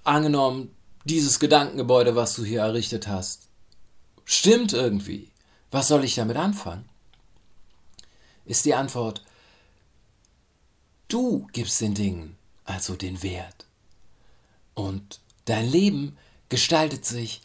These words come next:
nach deinen Werten und nicht unbedingt nach Fakten. Und die Dinge zu werten, und s-, da ist man frei, behaupte ich.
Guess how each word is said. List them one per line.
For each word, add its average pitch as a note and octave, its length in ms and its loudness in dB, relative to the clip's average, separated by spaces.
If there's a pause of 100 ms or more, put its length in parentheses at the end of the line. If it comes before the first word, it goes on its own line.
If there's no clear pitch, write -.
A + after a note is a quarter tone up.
(100)
nach A#2+ 220 -4
deinen B2+ 460 0
Werten E3 500 -4 (1800)
und D#3 240 0
nicht F#3+ 360 2
unbedingt A2+ 540 -2
nach G2 240 -8
Fakten. - 640 -10 (1000)
Und G#2 360 -6 (320)
die A#2+ 200 -4
Dinge C#3+ 320 4
zu G2+ 380 -2
werten, C#3 560 -6 (480)
und A2 260 -6 (260)
s-, - 260 -10 (760)
da B2+ 200 -4
ist - 140 -4
man A#2+ 100 -6
frei, - 500 -4 (100)
behaupte G2+ 440 -4
ich. - 320 -20